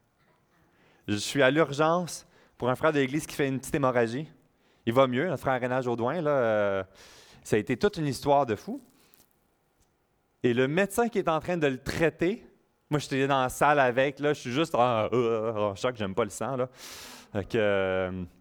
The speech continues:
une autre histoire, on arrête ça ici. Mais, euh, le médecin est en train de le traiter, puis il me regarde. Puis il traite, puis il me regarde. Je suis là, je le regarde, je suis là, « Pourquoi il me regarde comme ça ? » Puis là, il a terminé, tout va bien, ça va pour sortir. Puis là, il a dit, « Excuse-moi, mais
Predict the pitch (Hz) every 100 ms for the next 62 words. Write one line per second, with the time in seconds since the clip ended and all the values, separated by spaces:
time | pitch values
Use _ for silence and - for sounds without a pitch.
0 | - 101 110 - - 82 87 92 107 92
1 | 117 139 - - - - 131 131 127 117
2 | 110 - _ _ _ _ _ _ _ _
3 | _ _ _ _ 139 147 147 247 147 143
4 | 214 190 135 - 147 - 277 143 123 123
5 | 131 147 120 107 - 90 - 160 156 139
6 | 160 226 - 170 170 156 135 123 156 151
7 | 131 - - - _ - 269 359 277 147
8 | 127 139 208 202 139 190 - 311 330 131
9 | 131 117 127 123 - 196 - _ - _
10 | _ _ _ - 226 220 143 165 147 151
11 | 185 180 143 196 202 247 - - 160 -
12 | 277 190 170 160 156 - 208 156 185 175